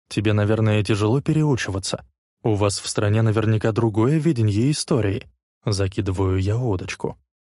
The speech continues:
«С чего ты взял?» Её серо-голубые глаза наполняются искренним удивлением.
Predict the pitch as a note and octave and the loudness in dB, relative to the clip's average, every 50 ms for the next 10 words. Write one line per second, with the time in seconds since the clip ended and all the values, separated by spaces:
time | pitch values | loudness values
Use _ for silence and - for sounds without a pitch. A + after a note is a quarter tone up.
0 | _ _ - - - - - - D#3 C#3+ D3 C#3+ C3+ D3+ D#3+ D#3 E3+ D#3+ D3+ A2+ | _ _ -12 -10 -8 -4 0 2 2 4 4 4 4 4 2 2 2 2 2 2
1 | G2 G2 B2 - _ _ _ _ _ _ - B2 G#2 F#2+ G2 F#2 - - G#2 G2 | 0 -2 -4 -8 _ _ _ _ _ _ -2 -2 0 2 0 0 0 -2 0 0
2 | G2+ F#2 G2+ F#2+ F#2+ G2 F2+ G2 F#2+ F#2+ F#2+ F2+ G2 F#2+ F#2+ F#2 A#2 A#2+ A2 G2 | 0 0 0 -2 -2 0 0 0 0 0 0 0 0 0 0 0 0 0 -2 0
3 | - G2+ G2+ G#2+ A#2+ A#2+ A2+ A2 - - A#2 - - A2+ - - - G2+ G2 G2 | 0 0 0 0 0 0 0 -2 -2 -4 -4 -4 -4 -6 -6 -4 -4 -2 0 2
4 | F#2+ G2 G2 G2 G2 A#2+ B2 C3 B2+ G#2+ F2 E2+ F2 F2 - - - | 2 2 2 2 2 0 0 0 -2 -2 -4 -4 -4 -6 -6 -8 -10